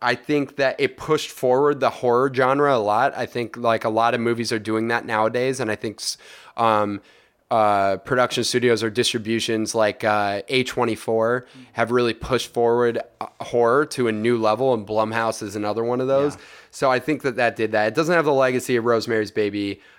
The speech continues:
Speaker 1: um, but it really made Ari Aster, like, a name that people are gonna focus on for directing and writing.
Speaker 2: Yeah, yeah, I totally agree. I don't, I don't think I can add anything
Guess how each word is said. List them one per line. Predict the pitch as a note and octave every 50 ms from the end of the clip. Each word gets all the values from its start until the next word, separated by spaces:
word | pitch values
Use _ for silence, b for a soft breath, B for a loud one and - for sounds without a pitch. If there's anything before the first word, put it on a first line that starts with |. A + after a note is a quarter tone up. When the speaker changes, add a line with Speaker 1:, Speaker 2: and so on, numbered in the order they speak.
| b b -
Speaker 1:
um, | A2 A2 A2 G#2+ G#2 G2+ G2+ G2+ G2+ -
but | C3 B2 A#2
it | A#2+ B2
really | A#2+ A#2+ B2+ C3 B2 A#2+
made | A#2 A#2 A2+ A2
Ari | A2 G#2+ G#2+ A2 G#2+ G#2
Aster, | G2+ G2+ G2 - - - A2 G#2 G2 F#2+
like, | F#2+ G#2+ G#2+ G2+ -
a | G#2+ G#2+
name | G#2 G2+ G#2 G#2 G2+ G2+ G2+ G2
that | G2+ G2+ E2 A#1+ - - B1 B1+ - - - -
people | - - A2+ - G#2+ G2
are | G2 F#2+ F2
gonna | G#2 G2 F#2+
focus | - - F#2+ F#2+ - F2+ - -
on | G2 F#2+ -
for | - G2+
directing | G2 - G2+ G2 F2+ - - - - -
and | - -
writing. | - D3 D#3
Speaker 2:
Yeah, | D#3 C#3 B2 - - - -
yeah, | F3 E3+ E3+ E3
I | E3+
totally | - - E3+ E3+ D#3 D3 C#3
agree. | A#2+ A#2 B2 A#2+ A#2 A#2+
I | C3
don't, | C#3 C#3+
I | C#3+
don't | C#3+ C#3+ C#3
think | D3 B2+ C3+
I | B2+
can | A2+ B2 A#2
add | A#2 A2+ A2+ A#2 A#2 A2 A2+ A2+ - _ _ -
anything | B2 A#2+ A#2+ A2+ G#2 - A#2+ A2 G#2+ G#2+ G#2+ G#2